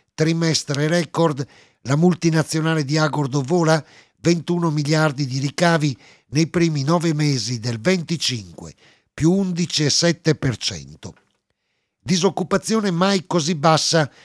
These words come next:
preoccupa il gap salariale, bilancio sociale dell'Inps. Team sanitario bellunese salute mentale, noi al lavoro per dare risposte ai nuovi disagi.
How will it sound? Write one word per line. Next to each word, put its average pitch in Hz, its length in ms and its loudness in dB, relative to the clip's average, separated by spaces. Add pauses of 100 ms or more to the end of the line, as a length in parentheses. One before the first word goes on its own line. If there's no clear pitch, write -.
(260)
preoccupa 165 640 2
il 139 80 -2
gap 170 260 0
salariale, 147 840 2 (300)
bilancio 139 500 -2
sociale 165 540 2
dell'Inps. 139 800 0 (560)
Team 202 300 0
sanitario 185 720 2
bellunese 160 640 2
salute 175 400 0
mentale, 139 680 0 (400)
noi 151 300 4
al 143 80 2
lavoro 185 400 2
per 151 180 -2
dare 165 280 2
risposte 165 640 2 (280)
ai 147 160 2
nuovi 170 360 4
disagi. 117 580 -4